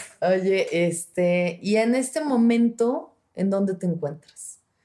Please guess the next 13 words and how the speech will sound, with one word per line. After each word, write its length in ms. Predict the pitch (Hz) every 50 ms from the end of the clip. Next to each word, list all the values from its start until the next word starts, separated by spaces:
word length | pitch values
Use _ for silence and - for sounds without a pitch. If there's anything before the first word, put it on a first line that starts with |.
| _ _ _ _ -
Post, 580 | 175 165 160 160 156 156 - - - - - _
bueno, 280 | - 170 190 190 185 185
no 180 | 196 190 185
post, 260 | - 175 185 226 226 -
todavía 220 | 214 180 170 170
seguimos, 380 | 170 - 170 160 175 202 196 -
pero 320 | - 165 147 143 131 - _ _ _ _ -
después 420 | 160 160 156 - 185 185 180 180 175
de 200 | 208 202 196 196
todos 280 | 202 214 214 214 214
estos 300 | 220 202 - - 214 208
cambios, 340 | - 208 185 190 190 202 190
descubrimientos, 1160 | 196 185 185 - - 175 160 156 160 160 165 170 175 185 190 185 196 190 185 185 180 180 -